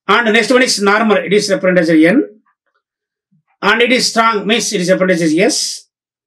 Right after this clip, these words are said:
As well as it is warm, means about the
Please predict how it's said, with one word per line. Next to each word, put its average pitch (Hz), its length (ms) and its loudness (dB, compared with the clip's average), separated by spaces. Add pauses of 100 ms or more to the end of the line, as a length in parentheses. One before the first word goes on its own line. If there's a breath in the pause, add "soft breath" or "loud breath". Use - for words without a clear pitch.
(800)
As 214 220 0
well 247 100 4
as - 380 -4
it 196 120 -2
is - 440 -2 (1500)
warm, 196 380 0
means 226 180 2
about 214 280 2
the 370 220 0